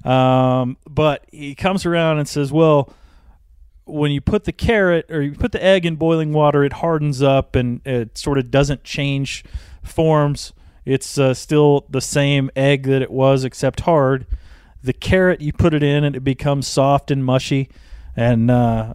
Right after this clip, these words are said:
Speaker 2: I, I don't know about you, Joe, but I don't like mushy carrots.
Speaker 1: I don't either.
Speaker 2: Uh, they gotta have a little bit of crisp, uh, bite to 'em, uh, at least. But you put the coffee bean in and it makes everything around it stronger. It sort of seeps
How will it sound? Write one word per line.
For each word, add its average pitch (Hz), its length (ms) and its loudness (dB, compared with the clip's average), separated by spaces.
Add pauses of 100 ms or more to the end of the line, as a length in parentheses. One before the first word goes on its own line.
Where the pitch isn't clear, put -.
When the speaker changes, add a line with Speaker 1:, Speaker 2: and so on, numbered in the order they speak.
Speaker 2:
I, 123 260 -4
I 127 120 -2
don't 131 140 0
know 123 100 2
about 113 260 0
you, 127 100 2
Joe, 107 240 0
but 98 220 -6
I 120 160 0
don't 117 220 0
like 113 200 -2
mushy 107 300 -4
carrots. 117 540 -2
Speaker 1:
I 110 80 -4
don't 104 200 -2
either. 95 220 -2
Speaker 2:
Uh, 107 180 2
they 107 120 -4
gotta 131 160 2
have 127 160 0
a - 20 -4
little 120 220 0
bit 117 120 0
of 110 120 -2
crisp, - 480 -4
uh, 127 160 -10
bite 117 400 -6
to 110 240 -2
'em, 110 120 2 (460)
uh, 104 320 -8
at 120 240 -2
least. 120 420 0 (600)
But 160 160 0
you - 80 -8
put 233 140 -2
the 202 80 -16
coffee 226 400 -2
bean 156 320 -6
in 143 320 -2
and 131 180 -2
it 127 100 -2
makes 135 360 0
everything 139 400 0
around 131 340 2
it 120 80 -2
stronger. 117 540 0
It 104 100 -6
sort 123 180 -2
of 110 60 0
seeps - 540 -2